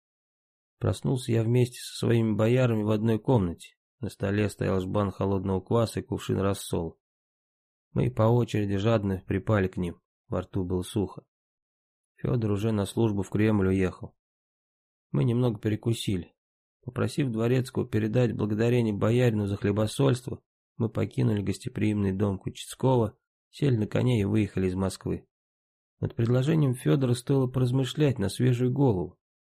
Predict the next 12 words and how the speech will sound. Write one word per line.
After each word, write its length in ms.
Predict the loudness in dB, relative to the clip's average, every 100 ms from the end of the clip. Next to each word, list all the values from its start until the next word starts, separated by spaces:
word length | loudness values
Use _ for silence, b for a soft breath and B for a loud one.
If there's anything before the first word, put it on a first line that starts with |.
| _ _ _ _ -14
«Что-то 340 | 2 4 4
ты, 160 | 0 -2
князь, 340 | 4 4 4
опять 420 | 4 6 6 6
не 100 | 2
весел», 460 | 4 6 4 -2 -10 _ _ _ _ _
по 120 | -2
возвращении 560 | 0 2 0 0 0 0
в 80 |
имение 300 | 0 2 2
заметил 400 | 2 0 0 -2
Макар. 400 | -4 -4 -6 -14